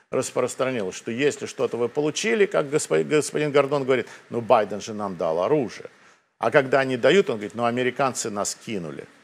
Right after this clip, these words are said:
То есть Байден дал оружие, а американцы кинули. Те американцы,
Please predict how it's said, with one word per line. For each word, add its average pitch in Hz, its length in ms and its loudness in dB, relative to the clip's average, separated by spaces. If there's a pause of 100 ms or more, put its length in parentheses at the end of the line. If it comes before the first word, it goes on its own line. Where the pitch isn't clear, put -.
(500)
То - 60 -4
есть 92 200 -6
Байден 127 360 4
дал 117 180 4
оружие, 147 340 4
а 110 40 4
американцы 123 580 0
кинули. 95 340 -4
Те 190 200 2
американцы, 160 640 -2